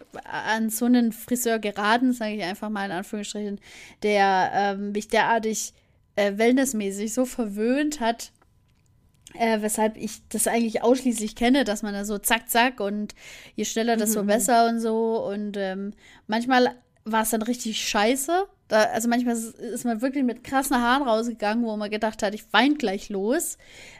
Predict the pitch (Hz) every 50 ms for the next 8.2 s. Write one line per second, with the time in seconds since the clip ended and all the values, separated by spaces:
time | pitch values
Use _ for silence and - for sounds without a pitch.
0 | - - 226 220 220 220 214 214 285 285 220 - 269 233 - - - - - -
1 | - 233 - - 262 294 311 302 254 262 - 262 247 262 254 262 262 240 240 165
2 | 254 294 294 294 240 220 226 247 269 285 285 330 359 370 - 302 247 233 220 220
3 | 220 220 247 285 311 302 - 226 226 - 233 226 226 233 233 - - - - -
4 | - - - - - 208 208 208 208 208 202 202 - - - - - 240 233 233
5 | - 247 240 233 - 254 247 254 233 240 240 240 240 - - 233 233 254 254 262
6 | 240 226 226 220 240 233 247 - 247 214 220 208 208 202 208 - - - - -
7 | 220 208 208 208 214 214 190 196 208 208 208 208 202 196 196 196 196 196 196 202
8 | 202 202 196 190